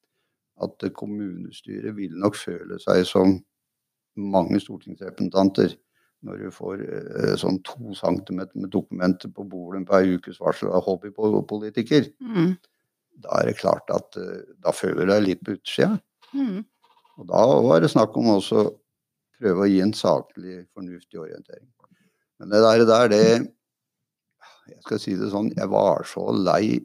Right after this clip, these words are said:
Speaker 1: dokumenter.
Speaker 2: Mhm.
Speaker 1: At jeg var så lei av å lese i tusenvis av sider, og så ha alle de sl-, som oppfattet som slitsomme møter.
Speaker 2: Mm.
Speaker 1: Og det er veldig dumt hvis du som politiker begynner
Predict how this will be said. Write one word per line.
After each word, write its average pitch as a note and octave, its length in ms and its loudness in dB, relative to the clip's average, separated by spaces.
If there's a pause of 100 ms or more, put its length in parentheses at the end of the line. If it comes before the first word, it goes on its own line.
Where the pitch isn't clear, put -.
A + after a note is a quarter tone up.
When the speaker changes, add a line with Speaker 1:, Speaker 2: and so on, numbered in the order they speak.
(140)
Speaker 1:
dokumenter. G#2+ 720 -4 (400)
Speaker 2:
Mhm. G#3+ 180 -4 (880)
Speaker 1:
At F#2 100 -6
jeg G2 160 0
var A2 320 2
så - 160 -2
lei G2 420 0
av G#2+ 180 2
å A2+ 40 0
lese A2 380 2 (480)
i A2 80 -18
tusenvis A2 640 -6
av A#2+ 80 -6
sider, B2 320 -4 (600)
og G2+ 140 -12
så A2 200 -4 (400)
ha G2+ 100 4 (140)
alle G#2+ 240 2
de G2+ 180 0
sl-, - 260 -20
som A2+ 300 -18
oppfattet G#2 500 -4
som C3+ 140 -2
slitsomme A2+ 560 -14
møter. C3 420 -2 (220)
Speaker 2:
Mm. G#3 320 -8 (480)
Speaker 1:
Og G2+ 100 -20
det - 80 -6
er G#2 80 4
veldig G2+ 280 4
dumt G2 280 2
hvis F#2 200 -6
du G#2 80 -18
som A2 180 0
politiker G#2 640 -12
begynner G2+ 520 -14